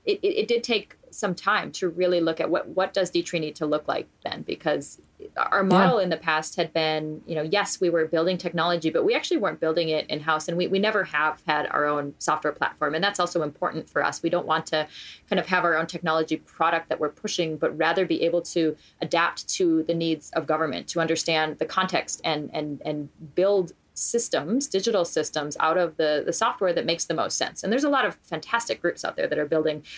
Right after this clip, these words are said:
Speaker 1: building software. You know, that's, that's not where we wanted to, to be working in. But before the shift, we were working, um,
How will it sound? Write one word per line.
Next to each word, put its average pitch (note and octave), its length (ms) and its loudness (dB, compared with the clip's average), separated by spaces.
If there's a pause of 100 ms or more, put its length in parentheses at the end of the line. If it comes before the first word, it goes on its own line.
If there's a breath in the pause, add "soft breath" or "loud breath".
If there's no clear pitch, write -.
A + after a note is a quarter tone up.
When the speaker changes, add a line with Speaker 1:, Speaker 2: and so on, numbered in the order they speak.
(140 loud breath)
Speaker 1:
building A3+ 260 4
software. - 560 -4
You D#3+ 60 0
know, D#3+ 80 4
that's, F3 200 0
that's F#3 260 0
not E3+ 180 0
where D#3+ 120 4
we D#3+ 100 2
wanted D3 360 0
to, D3 260 2
to - 140 -4
be D3+ 100 0
working D#3 380 0
in. C#3+ 240 -2 (400)
But G3 200 2 (220 loud breath)
before A3+ 280 0
the A#3+ 80 2
shift, - 280 0
we F3 80 2
were F3 120 4
working, E3 600 0
um, C#3+ 400 0